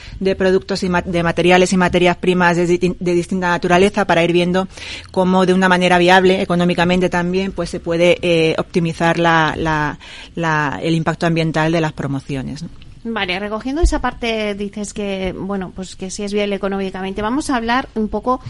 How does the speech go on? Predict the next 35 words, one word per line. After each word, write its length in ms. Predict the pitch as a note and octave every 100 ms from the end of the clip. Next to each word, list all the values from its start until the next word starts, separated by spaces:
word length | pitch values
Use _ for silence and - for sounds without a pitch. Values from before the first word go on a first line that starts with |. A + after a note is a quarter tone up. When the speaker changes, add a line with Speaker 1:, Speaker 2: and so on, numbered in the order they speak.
| - -
Speaker 2:
del 120 | G3+ F#3
tema 180 | B3+
de 40 | D4+
la 140 | B3
financiación 720 | - F3 D#3+ D#3+ D#3+ G#3+ B3 B3
y 80 | A3+
de 100 | G3
la 100 | E3
inversión, 480 | D3+ D3 - E3 D3
¿no? 80 | A3+
Que 120 | B3
creo 160 | B3+
que 80 | C4+
en 80 | C4
este 200 | B3+ B3
tema 200 | B3 B3
es 100 | B3
importante. 640 | A#3 F#3+ D#3+ D3+ C3+ A#2 - - - -
Em, 640 | - G3+ G3+ G3 G3 G3 F#3 -
de 180 | G#3+
cara 180 | A#3 C#4
al 80 | F4+
iba-, 260 | D4 A3 G#3 -
el, 160 | G3
al 160 | F3+ G3+
inversor, 640 | G3+ F#3 F3+ - A#3 C#4 - - - -
em, 680 | G3+ G3 F#3+ F#3 F#3 F3+ - - F#3
¿qué 120 | C4+
se 80 | C4+
valora 280 | F4+ E4 D4+
más 220 | C#4 E4
en 100 | D4
términos 380 | A#3+ B3+ C4 B3+
de 80 | A3+
sostenibilidad 640 | A3 G3+ G3 F#3+ G3+ B3